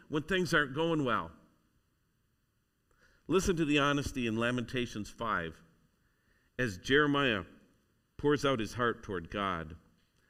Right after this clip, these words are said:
"God, why do you always forget us? Why do you forsake us so long? Restore us to yourself, Lord, that we may return. Renew our days as of old,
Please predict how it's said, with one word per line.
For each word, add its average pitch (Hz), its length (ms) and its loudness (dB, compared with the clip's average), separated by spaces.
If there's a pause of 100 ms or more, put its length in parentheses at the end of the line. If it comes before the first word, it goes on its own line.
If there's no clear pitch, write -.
(320)
"God, 143 360 0
why 190 320 4
do 196 80 2
you 180 180 -2
always 160 420 2
forget 113 380 -4
us? - 360 -14 (500)
Why 196 280 2
do 202 80 2
you 185 100 2
forsake 175 560 -2
us 143 140 -2
so 185 200 -4
long? 107 500 -2 (1120)
Restore 190 520 0
us 190 140 0
to 185 120 -2
yourself, 160 520 -2
Lord, 127 340 -2
that 113 120 -4
we 147 200 0
may 131 160 0
return. 107 600 -6 (720)
Renew 190 380 4
our 165 140 8
days 170 420 2
as 131 140 0
of 117 140 -2
old, 151 420 -2